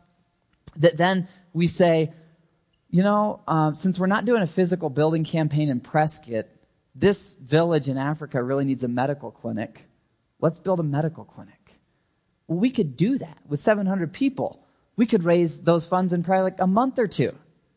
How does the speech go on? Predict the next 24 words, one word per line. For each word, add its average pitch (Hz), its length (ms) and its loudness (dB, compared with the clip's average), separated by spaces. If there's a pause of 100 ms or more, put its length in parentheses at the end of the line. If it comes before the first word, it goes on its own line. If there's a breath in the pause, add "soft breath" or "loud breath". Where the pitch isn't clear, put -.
(680)
I 165 140 2
can't 214 260 -4
do 143 120 0
that 127 160 0
on 127 120 -4
my 127 160 -4
own. 151 300 -4 (560)
Most 180 260 2
of 196 60 0
you 208 160 -2
can't 196 240 -2
do 143 140 0
that - 360 -2 (100)
on 143 200 0
your 120 160 -6
own. 123 380 -6 (300 soft breath)
But 170 120 4
as 185 180 4
a 160 60 2
body, 180 800 0 (220 loud breath)
when 175 160 2
we 226 80 2
start 226 320 0
to 165 200 2